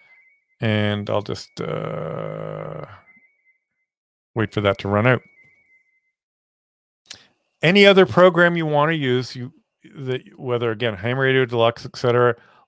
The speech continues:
look for the configuration screen, look for the rig control, and,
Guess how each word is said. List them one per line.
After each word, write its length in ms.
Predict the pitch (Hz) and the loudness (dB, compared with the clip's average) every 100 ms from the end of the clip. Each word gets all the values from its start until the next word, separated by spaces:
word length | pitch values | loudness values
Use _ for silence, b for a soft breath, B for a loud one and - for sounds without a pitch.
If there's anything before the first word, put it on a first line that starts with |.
| 113 | 0
look 220 | 127 - | 0 4
for 120 | 180 | 2
the 80 | 175 | 4
configuration 800 | 180 - 175 160 151 139 - 143 | 0 0 0 4 4 2 0 -10
screen, 480 | - 143 143 143 139 _ _ _ _ _ 117 | -6 -2 -2 -4 -8 _ _ _ _ _ 0
look 220 | 131 - | 0 2
for 140 | 175 | 0
the 120 | 170 156 | 2 2
rig 260 | 156 151 | 2 0
control, 720 | 147 143 - 135 131 131 127 _ _ _ _ _ _ _ _ _ _ _ 127 | -4 -6 -4 -2 -2 -4 -8 _ _ _ _ _ _ _ _ _ _ _ -2
and, 520 | 120 120 117 117 | 0 2 0 -2